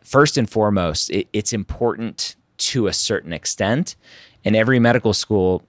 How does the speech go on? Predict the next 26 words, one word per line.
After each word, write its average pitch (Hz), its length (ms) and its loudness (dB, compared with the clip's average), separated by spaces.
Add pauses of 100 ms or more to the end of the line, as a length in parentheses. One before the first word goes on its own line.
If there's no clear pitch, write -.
(120)
hopefully, 110 440 2
is 90 120 2
working 95 320 0
off 87 180 0
of 87 140 0
their 87 240 2
own 95 160 2
data 117 400 2
that 92 160 0
says, 85 220 -2
"Hey, 92 300 0 (360)
students 131 500 2
with 107 320 2 (120)
at 101 160 -2
least 113 320 0
a 101 40 -2
three 104 280 -2
point 101 280 -4
one 90 200 -2
science 110 400 -2
G 120 100 -4
P 127 220 -2
A, 147 200 0 (640)
they 95 260 0
do 92 160 0
fine," 62 440 -8